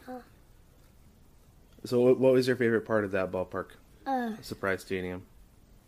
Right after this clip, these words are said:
Speaker 2: Of that game, what was your favorite thing?
Speaker 1: Um, getting myself a spring training shirt.
Speaker 2: That's right, we did. We got some spring training shirts. So we got some souvenirs,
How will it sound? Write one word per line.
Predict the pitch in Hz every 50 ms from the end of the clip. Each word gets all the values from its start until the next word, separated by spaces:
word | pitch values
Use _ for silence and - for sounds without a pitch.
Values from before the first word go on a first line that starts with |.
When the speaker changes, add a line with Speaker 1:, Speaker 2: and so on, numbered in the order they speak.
| - - - - - - - - - - - _ - - - - - - - - -
Speaker 2:
Of | - 101 95
that | 90 85 82
game, | 85 80 82 92
what | 101 92
was | 98 98
your | 98 -
favorite | 101 98 92 92 -
thing? | - 92 98 - - - - - - - - - - - - - - - - - - - - - -
Speaker 1:
Um, | 311 320 311 302 285 277 269 254 254 254 247 240 240 233 233 240 - - - - 269 277 -
getting | 349 370 403 427 415
myself | 427 427 427 427 415 - - - - - 403 370 359 359 359 359 349 330 - - - - - - -
a | - 330 330 330 330 330 330 330 330 330 330 320 - - - - - - - - - - - - _ - - - - - -
spring | - - - - 285 294 330 349 349 349 330
training | - - - 339 320 320 320 311 294 269 247 247
shirt. | - - - - - - - - - - 175 143 139 165 - - - - -
Speaker 2:
That's | - 113 107 - - 127
right, | 131 143 139 123 117
we | 117 113
did. | 110 - 120 139 151 127 107
We | 107 110
got | 107 117 117 117 -
some | 139 127
spring | - - - 135 135 135
training | 123 - 127 123 127 127 117 110
shirts. | - 107 98 92 - - -
So | - - 117
we | 117 110
got | 123 113 113
some | - 113
souvenirs, | - - 135 123 127 127 139 147 151 147 151 156 151 - -